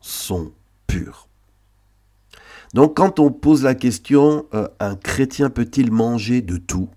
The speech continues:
Que dit la loi du Christ ? Eh bien, la loi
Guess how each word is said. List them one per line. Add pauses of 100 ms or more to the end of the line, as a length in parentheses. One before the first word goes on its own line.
(680)
Que
dit
la
loi
du
Christ ? (400)
Eh
bien,
la
loi